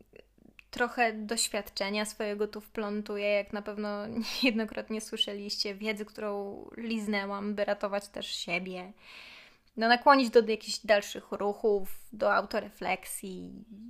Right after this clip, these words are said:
działań. I naprawdę jestem <laughs> bardzo ciekawa, co zrobisz z tym, czego się właśnie dowiedziałeś o sobie i swoim programie autonomii.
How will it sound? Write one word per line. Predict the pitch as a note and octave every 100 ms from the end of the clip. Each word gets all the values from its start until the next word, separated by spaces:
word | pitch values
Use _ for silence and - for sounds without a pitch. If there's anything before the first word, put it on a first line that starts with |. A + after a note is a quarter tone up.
| G#3+
działań. | G3 F#3+ F3 F3+ G#3+ G#3+ A3 _ _ _ _ _ _
I | A#3+
naprawdę | B3 C4+ B3+
jestem | C4+ B3 A#3+
<laughs> | -
bardzo | D4+ B3+ C#4+
ciekawa, | C4 - A3+ A3 A#3
co | B3+ A#3+
zrobisz | A#3 G#3+ G#3
z | -
tym, | A3+ A3
czego | G#3 A3
się | G3+
właśnie | G3+ G#3 G#3
dowiedziałeś | G3+ G3+ G3 G3 -
o | -
sobie | - F#3+ G3 G#3+ -
i | A3
swoim | - - G#3+ G3
programie | G3+ G3+ G3 F#3+ G3
autonomii. | G#3 G3 G3 A3+ G#3+